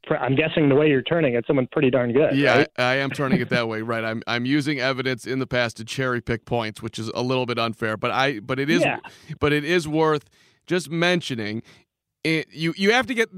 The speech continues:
Speaker 2: the point is that the opportunities traditionally, every year, they're there. You just have to get it right. Like, this year, the Bulls, everybody said the fourth pick sucks. The, the, the top three are only,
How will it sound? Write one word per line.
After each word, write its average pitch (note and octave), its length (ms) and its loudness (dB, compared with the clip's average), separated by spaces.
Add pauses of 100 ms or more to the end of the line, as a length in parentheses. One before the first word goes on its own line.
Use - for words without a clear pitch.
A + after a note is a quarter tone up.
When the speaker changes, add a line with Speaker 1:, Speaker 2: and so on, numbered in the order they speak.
Speaker 2:
the F3+ 80 -2
point C4 280 2
is G#3 120 0
that F3+ 160 -2 (320)
the D3+ 240 0
opportunities G#3+ 920 -2 (260)
traditionally, G#3+ 880 0 (440)
every B3+ 400 2
year, C3 460 0 (480)
they're F3 360 2
there. C#3 460 -2 (540)
You D#3+ 180 2
just F#3+ 240 2
have F#3 200 0
to D#3+ 80 -6
get D3+ 180 0
it C#3+ 60 0
right. G#2+ 300 -6 (460)
Like, D#3 300 -2 (240)
this C3 440 0
year, B3+ 400 0 (720)
the C#3+ 200 -2
Bulls, G#3 640 0
everybody A#3+ 320 0
said G#3 180 -2
the D#3+ 40 -6
fourth G#3 320 -2
pick G3+ 220 -4
sucks. G#3 400 -2
The, D#3 180 -6
the, D#3+ 200 -2
the C#3 200 -8
top G#3+ 280 -2
three G#3 240 0
are G3 60 0
only, F#3 200 -4